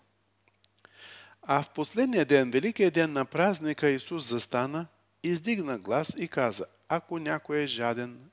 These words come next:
нека да дойде при мен и да пие. Ако някой вярва в мен, реки от жива вода ще потекат от утробата му, както казва Писанието.“ Ето това е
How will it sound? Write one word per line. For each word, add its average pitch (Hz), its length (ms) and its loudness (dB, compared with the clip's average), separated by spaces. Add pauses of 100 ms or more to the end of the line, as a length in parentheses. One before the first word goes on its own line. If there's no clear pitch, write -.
нека 175 320 -8
да 131 120 -8
дойде 123 260 -8
при 110 140 -16
мен 123 300 -8
и 135 120 -10
да 104 120 -8
пие. - 380 -8 (1000)
Ако 131 300 -6
някой 123 400 -6
вярва 131 460 -2
в 165 140 -16
мен, 120 320 -6 (180)
реки 147 400 -2
от 180 200 -2
жива 160 280 0
вода 151 260 -2
ще - 160 -10
потекат 139 440 -6
от 139 160 -14
утробата 127 500 -8
му, 120 180 -12 (520)
както 208 360 -4
казва 120 360 -4
Писанието.“ 104 800 -10 (680)
Ето 196 240 -8
това 143 400 -2
е 107 280 -8